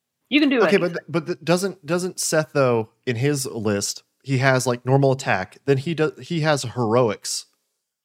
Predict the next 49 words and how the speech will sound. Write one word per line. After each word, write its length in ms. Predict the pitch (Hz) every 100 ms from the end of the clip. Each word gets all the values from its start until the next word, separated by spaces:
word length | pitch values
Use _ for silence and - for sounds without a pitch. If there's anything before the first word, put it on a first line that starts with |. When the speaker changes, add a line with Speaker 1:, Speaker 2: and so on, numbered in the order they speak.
| _ _ - - _
Speaker 1:
You 200 | 170 220
had 420 | - - - 208 208
to 80 | 160
have 120 | 147
had 100 | 143
Speaker 2:
Also, 280 | 165 151 -
Speaker 1:
the 60 |
Vanguard, 600 | 151 156 - - - - - _ _ -
because 260 | 196 202
if 40 | 147
Speaker 2:
because 200 | 147 139
Speaker 1:
you 60 | 151
Speaker 2:
then 320 | 143 131 123 _ _ _
he's 200 | - 214
in 80 | 220
full 260 | - 196
armor. 380 | 131 113 92 80 _ -
I 80 | -
will 140 | 120
say 160 | 120 104
that. 180 | 92 -
Speaker 1:
Oh, 160 | 381
Speaker 2:
He 80 | -
Speaker 1:
so 60 | 131
Speaker 2:
is 40 | -
Speaker 1:
that, 20 |
Speaker 2:
in 120 | 156 147 302 -
Speaker 1:
that's 140 | 247 247
the 80 |
Vanguard. 420 | 185 147 - - - -
Yes. 160 | - -
Speaker 2:
Okay, 180 | 156 95
Speaker 1:
You, 40 | 98
Speaker 2:
okay. 140 | 139 107
Speaker 1:
you, 60 |
Speaker 2:
So 140 | 107 147
Speaker 1:
so 80 | 175
you 20 |
Speaker 2:
he 60 | 240
Speaker 1:
have 80 | 269
Speaker 2:
was 100 | 208
Speaker 1:
the 40 |
Speaker 2:
set 140 | 185 165
up 80 | 131
as 100 | 117
Speaker 1:
Vanguard 40 |
job 80 | 123 113
Speaker 2:
Vanguard. 220 | 104 98
Speaker 1:
class. 100 | -